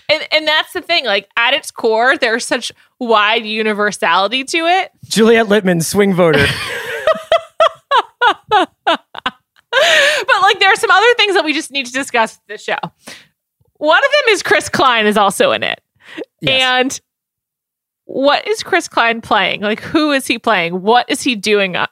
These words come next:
Speaker 1: on this show?
Speaker 2: I haven't seen him in a while, uh, in any kind of public way. So it was a little bit of a shock to the system to see him basically returning to the screen as, like, young Harry Dean Stanton. Like, he is
Speaker 1: <laughs>
Speaker 2: full on now gotten to, like, middle age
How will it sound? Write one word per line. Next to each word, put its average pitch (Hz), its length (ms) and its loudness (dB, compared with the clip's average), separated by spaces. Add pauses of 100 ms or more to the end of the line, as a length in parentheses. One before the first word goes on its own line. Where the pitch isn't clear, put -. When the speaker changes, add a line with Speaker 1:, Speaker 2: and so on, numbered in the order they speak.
(100)
Speaker 1:
on 180 180 -2
this 165 140 -2
show? - 420 -2 (200)
Speaker 2:
I 190 140 0
haven't 277 280 0
seen 196 220 -2
him 165 160 2
in 143 60 0
a 131 60 0
while, 113 440 -4 (220)
uh, 123 500 0
in 135 160 -4
any 135 240 -2
kind 143 160 -2
of 120 80 -8
public 120 340 -4
way. 113 300 -4
So 131 280 -2
it 131 140 -4
was 135 180 -6
a 151 60 0
little 175 300 2
bit 180 80 2
of 160 100 0
a 151 60 0
shock 143 280 -2
to 147 100 -6
the 131 100 -8
system 131 420 -8
to 127 100 -6
see 127 220 -8
him 120 340 -6 (260)
basically 143 540 -4
returning 135 760 -4
to 147 140 -4
the 127 60 -6
screen 131 400 -6
as, 123 140 -4
like, 117 160 -6
young 123 300 -4
Harry 131 280 -4
Dean 127 280 -8
Stanton. 190 680 -6
Like, - 180 -2
he 185 160 0
is 160 220 -2
Speaker 1:
<laughs> - 320 -20
Speaker 2:
full 311 360 2
on 226 280 4
now 170 360 2
gotten 156 500 -2
to, 156 180 -4
like, 135 220 0
middle 151 340 0
age 143 560 -2